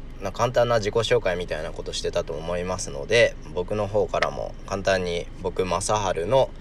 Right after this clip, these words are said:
自己紹介させていただきたいと思います。まあ、簡単になんですけど、僕、まさはる、まあ、他のりくとたくまと同じで、えー、二十四歳に今年でなります。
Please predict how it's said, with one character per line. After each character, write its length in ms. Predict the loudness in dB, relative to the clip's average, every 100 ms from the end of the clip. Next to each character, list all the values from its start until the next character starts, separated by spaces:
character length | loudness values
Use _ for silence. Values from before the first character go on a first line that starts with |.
| -12 -12 -10 -4
自 140 | 2
己 20 |
紹 300 | 4 6 4
介 260 | 4 -2 -2
さ 180 | -4 -4
せ 140 | -4 -2
て 80 |
い 80 | 0
た 100 | 4
だ 100 | 2
き 100 | 2
た 180 | 2 2
い 60 | 2
と 160 | -2
思 260 | -4 -2 0
い 80 | 2
ま 220 | 4 2
す。 320 | 2 -4 -8 -14 -16 -16 -12
ま 60 | -8
あ、 20 |
簡 280 | 0 0 0
単 320 | 4 6 6
に 100 | 4
な 120 | 2
ん 60 | 2
で 100 | 0
す 120 | -4
け 80 | -4
ど、 180 | -4 -4 -6
僕、 380 | -4 4 6 6
ま 140 | 4 2
さ 140 | 6
は 40 | 6
る、 160 | 4 0
ま 80 | -4
あ、 20 |
他 220 | 4 6
の 100 | 6
り 160 | 6 2
く 80 |
と 140 | 2 2
た 180 | 2 0
く 100 | 0
ま 200 | -2 -2
と 160 | -2
同 340 | 0 0 0 -2
じ 160 | 0
で、 300 | 6 6 6 0 -16 -16 -10
え 380 | -6 -4 -2 -4
ー、 60 | 0
二 140 | 0
十 200 | 4 4
四 280 | 4 2 2
歳 300 | 2 2 2
に 220 | -2 -8 -8
今 120 | -6
年 220 | -4 -4 -2
で 100 | -4
な 140 | -4
り 120 | -4
ま 200 | 0 2
す。 260 | 2 -2